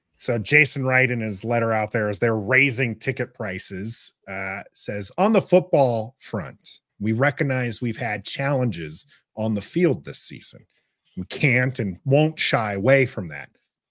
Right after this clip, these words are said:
But there are many reasons for continued optimism. Led by an ownership group that has set a vision for building a team that can win sustainably over the long term,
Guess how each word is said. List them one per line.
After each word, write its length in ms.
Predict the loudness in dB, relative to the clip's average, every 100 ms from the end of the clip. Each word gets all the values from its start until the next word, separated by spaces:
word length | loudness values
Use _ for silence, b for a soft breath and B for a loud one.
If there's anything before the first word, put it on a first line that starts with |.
| _
But 100 | 4
there 100 | 6
are 60 | 6
many 340 | 4 4 2
reasons 680 | 0 2 4 4 0 -8 -8
for 140 | -8 -4
continued 640 | -4 -4 -2 0 0 -2 -2
optimism. 680 | -2 2 0 0 -6 -10 _ _ _ _ _ _ _
Led 320 | 4 4 4
by 160 | 2 4
an 140 | 2
ownership 540 | -2 -4 -4 -4 -6 -6
group 260 | -6 -4
that 140 | -6 -6
has 300 | -4 -4 -4
set 280 | -2 -2 0
a 80 | 0
vision 460 | 4 2 2 -6
for 160 | -6 -8
building 480 | -4 2 2 2 -2
a 40 |
team 440 | -4 -6 -4 -4 -6 b b
that 160 | -8 -4
can 200 | -2 0
win 180 | 0 0
sustainably 920 | -2 -6 -8 -4 -2 -2 -2 -4 -12 -4
over 300 | -2 2 0
the 100 | 0
long 420 | -2 2 2 2
term, 500 | -2 -2 -2 -4 -10